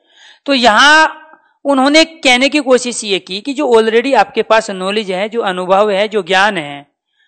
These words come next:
उसको आप साइड में रख दो, उसको आप कुछ समय के लिए भूल जाओ, उसको आप अपने घर पे रख के आओ और जो भी हम बताएंगे उसको आप नए तरीके से सीखो। तो इसी वजह से उन्होंने वो बात मान ली, विवेकानंद ने भी और दयानंद ने भी।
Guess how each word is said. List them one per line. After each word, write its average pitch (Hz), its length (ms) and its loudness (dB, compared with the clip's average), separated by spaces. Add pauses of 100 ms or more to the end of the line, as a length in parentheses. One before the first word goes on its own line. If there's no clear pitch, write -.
(220)
उसको 247 300 -2
आप 208 280 4
साइड 185 280 2
में 190 140 -4
रख 165 140 -4
दो, 196 360 -4 (220)
उसको 233 260 -4
आप 240 200 4
कुछ 254 160 -6
समय 202 280 -6
के 190 120 -2
लिए 196 100 0
भूल 180 320 -2
जाओ, 151 380 -4 (200)
उसको 233 260 -2
आप 214 220 4
अपने 220 260 -2
घर 180 180 0
पे 214 160 0
रख 190 160 -4
के 180 120 -4
आओ 143 300 -2 (300)
और 151 80 -2
जो 226 160 0
भी 247 120 0
हम 214 200 -2
बताएंगे 180 400 -2
उसको 220 240 -4
आप 214 160 0
नए 208 180 -4
तरीके 165 360 -8
से 208 120 -12
सीखो। - 440 -10 (960)
तो 240 80 0
इसी 269 300 4
वजह 285 280 4
से 285 100 0
उन्होंने 247 340 2
वो 226 160 4
बात 196 340 2
मान 190 260 0
ली, 277 160 0
विवेकानंद 247 540 0
ने 240 200 0
भी 294 200 0
और 214 160 2
दयानंद 185 440 -2
ने 254 120 -4
भी। 254 160 -10